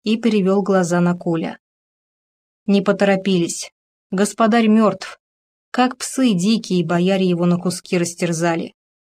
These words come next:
Я вместе с монахами нашего Санговского монастыря вот этими руками собирал останки господаря,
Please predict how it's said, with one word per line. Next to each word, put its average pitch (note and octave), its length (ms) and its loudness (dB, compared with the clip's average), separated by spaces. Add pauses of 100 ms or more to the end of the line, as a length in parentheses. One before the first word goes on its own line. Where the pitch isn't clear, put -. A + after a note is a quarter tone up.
(380)
Я G#3+ 280 2
вместе G#3+ 460 2
с - 100 -8
монахами G#3 760 2 (220)
нашего G3+ 420 2
Санговского G3 760 0
монастыря G#3 720 0 (200)
вот A3+ 300 0
этими B3+ 360 2
руками A#3 500 2
собирал F3+ 520 0
останки F3+ 540 0
господаря, F3 760 -2